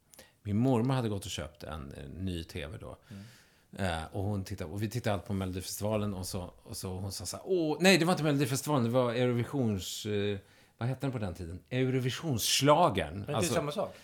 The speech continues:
Speaker 1: nej, men Melodifestivalen är
Speaker 2: Men det här är
Speaker 1: svensk-,
Speaker 2: allt, blandar
Speaker 1: svenska.
Speaker 2: alltihopa. Just
Speaker 1: Melodifestivalen
Speaker 2: det.
Speaker 1: är
Speaker 2: Ja.
Speaker 1: svenska,
Speaker 2: Ja.
Speaker 1: och sen så den här Eurovision,
Speaker 2: Ju-, just
Speaker 1: som det heter
Speaker 2: ja,
Speaker 1: nu för
Speaker 2: då är
Speaker 1: tiden.
Speaker 2: det
Speaker 1: Lite
Speaker 2: den,
Speaker 1: international.
Speaker 2: det är den slutgiltiga tävlingen.
Speaker 1: När jag var liten så kallade man det för Eurovisionsschlager.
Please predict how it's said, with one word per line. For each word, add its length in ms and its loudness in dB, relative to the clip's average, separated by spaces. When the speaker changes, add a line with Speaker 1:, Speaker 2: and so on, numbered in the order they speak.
Speaker 1:
nej, 160 -2
men 80 2
Melodifestivalen 560 2
är 40 2
Speaker 2:
Men 40 2
det 60 4
här 140 6
är 40 8
Speaker 1:
svensk-, 140 8
Speaker 2:
allt, 100 2
blandar 260 8
Speaker 1:
svenska. 220 2
Speaker 2:
alltihopa. 460 -6
Just 80 -2
Speaker 1:
Melodifestivalen 540 6
Speaker 2:
det. 40 8
Speaker 1:
är 40 6
Speaker 2:
Ja. 40 2
Speaker 1:
svenska, 380 2
Speaker 2:
Ja. 100 12
Speaker 1:
och 140 6
sen 140 4
så 100 0
den 100 4
här 140 4
Eurovision, 720 0
Speaker 2:
Ju-, 60 0
just 40 0
Speaker 1:
som 100 0
det 80 2
heter 300 -2
Speaker 2:
ja, 160 0
Speaker 1:
nu 60 -8
för 100 -12
Speaker 2:
då 60 2
är 40 4
Speaker 1:
tiden. 160 4
Speaker 2:
det 100 4
Speaker 1:
Lite 120 2
Speaker 2:
den, 100 2
Speaker 1:
international. 720 8
Speaker 2:
det 80 4
är 40 4
den 120 2
slutgiltiga 640 -2
tävlingen. 180 -4
Speaker 1:
När 80 6
jag 100 8
var 80 8
liten 260 2
så 80 -2
kallade 180 0
man 120 -4
det 60 -6
för 100 -8
Eurovisionsschlager. 1160 2